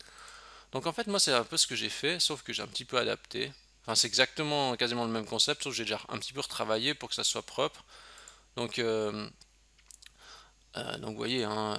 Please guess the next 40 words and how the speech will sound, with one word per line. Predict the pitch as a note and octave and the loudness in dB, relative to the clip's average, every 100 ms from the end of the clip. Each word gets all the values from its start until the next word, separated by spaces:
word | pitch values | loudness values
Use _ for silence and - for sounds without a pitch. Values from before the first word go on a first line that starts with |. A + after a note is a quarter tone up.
| - | 2
si, | - | 2
si | - - - | 4 4 4
je | - | 2
fais | - | 2
justement | G#2+ - A2+ A2 G#2+ - - - - - - | -2 -2 -2 -8 -8 -12 -16 -20 -20 -18 -10
voyez, | A2 A2+ | -2 0
il | |
y | |
a | A2 | -2
container | - G#2 A2 G#2+ A2 | -4 -8 -4 -2 -2
fluide, | - - A#2 A#2+ A#2 | -4 -6 -4 -2 -2
et | A2 | -2
cetera, | A#2 - G2+ A2+ A#2 A#2 | -4 -4 -4 -2 -2 -4
et | A2+ | -2
cetera, | - - A#2 | -2 -2 -6
avec | B2 | -6
tout | - | -8
le | A2 | -8
code. | - D#3+ D3 - - - - - - | 0 0 0 -8 -18 -20 -20 -20 -6
Bah, | - | 0
c'est | - - | 4 4
ce | |
qu'on | - | 2
retrouve | A#2 - D#3 D3 | 0 -2 -2 0
en | B2 | 2
fait | C#3+ | 2
dans | B2+ A#2 | 2 2
mon, | A2+ | 0
le | |
fichier | A2+ - D3+ | -2 0 2
H | C3 | 4
T | - | 2
M | B2 | 2
L | B2+ - | 0 0
que | B2+ | -2
je | G#2+ | -2
vous | |
mets | A#2 C3+ | 2 2
à | |
disposition, | B2 A2+ - A2+ G#2+ - A#2+ C#3+ | 4 2 2 -2 2 2 2 -4